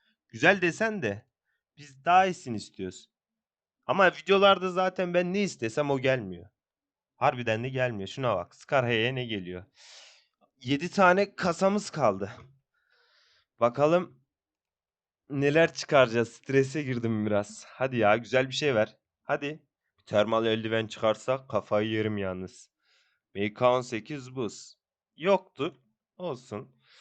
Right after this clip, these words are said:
Kullanırız. Fazla iyi değil ama kullanırız. Değeri yok benim için. M K on sekize kamuflaj. Ay, stres yaptım. Bak, son üç kaldı. Hadi bir kelebek ya. Bize bir sürpriz yap.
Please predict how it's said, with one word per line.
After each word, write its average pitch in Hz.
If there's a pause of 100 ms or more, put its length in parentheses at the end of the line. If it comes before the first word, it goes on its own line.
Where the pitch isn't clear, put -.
(140)
Kullanırız. 127
Fazla 139
iyi 135
değil 123
ama 135
kullanırız. 117 (760)
Değeri 104
yok 120
benim 90
için. - (1900)
M 113
K 123
on 123
sekize 117
kamuflaj. 110 (1400)
Ay, 147
stres 135
yaptım. 131
Bak, 120
son 127
üç -
kaldı. 107
Hadi 117
bir 117
kelebek 123
ya. 104
Bize 131
bir 131
sürpriz 135
yap. 107